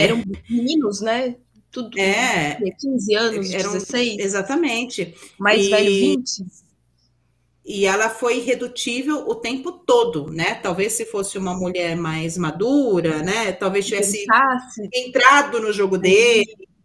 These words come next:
Speaker 2: não sabe,
Speaker 1: Pra
Speaker 2: né?
Speaker 1: tentar
Speaker 2: Diante,
Speaker 1: manipular
Speaker 2: diante
Speaker 1: a situação
Speaker 2: dos
Speaker 1: a favor dela.
Speaker 2: fatos, da, isso, das coisas como eram, a idade, situação, tudo isso, não teria como ser diferente,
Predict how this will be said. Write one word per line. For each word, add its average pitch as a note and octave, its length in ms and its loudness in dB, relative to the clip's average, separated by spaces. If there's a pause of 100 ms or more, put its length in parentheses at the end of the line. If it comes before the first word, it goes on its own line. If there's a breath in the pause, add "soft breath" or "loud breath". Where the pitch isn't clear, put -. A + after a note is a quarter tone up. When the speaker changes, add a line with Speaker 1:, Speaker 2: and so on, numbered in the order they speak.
Speaker 2:
não - 100 -16
sabe, A4+ 300 0
Speaker 1:
Pra G3+ 240 2
Speaker 2:
né? G3+ 60 -12
Speaker 1:
tentar G3+ 760 0
Speaker 2:
Diante, C#4 300 -4 (500)
Speaker 1:
manipular A#3 380 0
Speaker 2:
diante A3+ 240 6
Speaker 1:
a - 80 -4
situação G3+ 360 -6
Speaker 2:
dos A3 140 -4
Speaker 1:
a G3+ 60 6
favor F#3+ 160 0
dela. G3+ 200 -4
Speaker 2:
fatos, - 240 -12 (600)
da, - 200 -6
isso, B3 400 -4
das G#3 260 -4
coisas D4+ 520 -2
como G3+ 300 -6
eram, F#3+ 340 0
a A#3+ 100 0
idade, G#3+ 600 -2
situação, G#3 1040 -6 (100)
tudo G3+ 240 -4
isso, A#3+ 580 -4 (180)
não C#4 140 -2
teria C#4+ 280 -4
como A#3+ 240 -12
ser G3+ 140 -12
diferente, - 580 -16